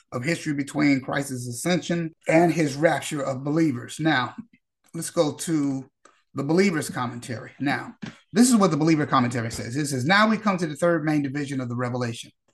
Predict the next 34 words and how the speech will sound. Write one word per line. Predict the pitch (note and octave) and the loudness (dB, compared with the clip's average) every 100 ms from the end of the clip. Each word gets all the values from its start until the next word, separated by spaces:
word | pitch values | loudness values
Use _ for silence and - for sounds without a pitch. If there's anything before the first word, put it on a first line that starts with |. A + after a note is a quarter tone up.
| _ _ _ _ | _ _ _ _
The | A#2 | -4
first | G3 G#3+ G#3+ | 4 4 4
three | G#3+ | 0
chapters | F#3+ G3+ F3 E3 C#3+ | 4 4 4 0 -6
describe | C#3+ D#3 C#3+ | -4 0 0
the | E3+ | -2
church | E3+ E3 C3 - | -4 -4 -4 -4
age | C3+ C3 A#2+ | -4 -4 -4
from | B2 A#2+ | -4 -2
the | B2 | -4
time | A#2+ D3 C#3+ C#3 | -6 -2 0 0
of | D#3 | 0
the | |
apostles | D#3+ D#3 D3 C3+ C3 B2+ | -2 -2 -4 -4 -4 -6
until | B2+ A#2 B2+ | -6 -6 -4
the | B2+ | -2
rapture." | C3+ C3 A#2 - - _ _ _ _ _ | 2 2 2 -6 -18 _ _ _ _ _
In | C#3 | -2
other | D3+ D3+ | 0 2
words, | D3 C#3+ C3+ B2 A#2+ | 2 0 0 -4 -6
the | B2+ A#2+ A#2+ - | -4 -6 -8 -12
t-, | - - | -12 -6
chapters | - E3 - C3+ A#2+ - _ _ - | 0 0 -2 -8 -8 -12 _ _ -8
two | G3+ G3 | -4 -2
and | F3+ D3+ | -2 -4
three | - D#3+ C#3+ C3 - - _ _ - _ - | -2 2 2 0 -8 -20 _ _ -20 _ -18
d-, | B2 - - - - - _ _ - - D#3+ | -16 -14 -14 -14 -14 -16 _ _ -6 0 4
are | E3 | 4
a | E3+ D#3+ | 4 0
picture | - - - G3 | 2 2 2 0
of | E3+ | 0
the | D3 | 0
entire | C#3 C3+ - F#3 F3+ D3 | -2 -4 0 4 6 4
church | - E3+ C#3 | 2 0 0